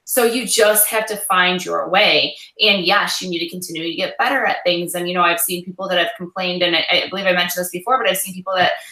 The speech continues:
you know, they're complaining about maybe, um, last year and, "Oh my gosh, well, I have more designs up, but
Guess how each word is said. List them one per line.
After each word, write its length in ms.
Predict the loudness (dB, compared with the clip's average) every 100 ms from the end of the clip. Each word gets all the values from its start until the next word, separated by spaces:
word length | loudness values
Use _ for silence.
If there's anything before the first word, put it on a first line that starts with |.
| -14
you 140 | 2 4
know, 80 | 6
they're 180 | 4 2
complaining 480 | -2 0 2 2 4
about 300 | 4 6 4 0 -10 _ _ _ _ 0
maybe, 520 | 2 4 2 2 4
um, 240 | 4 4
last 440 | 4 2 2 -2 0
year 480 | 4 4 4 4 4
and, 360 | 2 4 2
"Oh 160 | 4 4
my 160 | 4 4
gosh, 320 | 4 2 0
well, 200 | 2 2
I 120 | 2
have 300 | 0 -2 -4
more 120 | -6 -8
designs 480 | -4 0 2 2
up, 180 | 2 0 2
but 140 | 0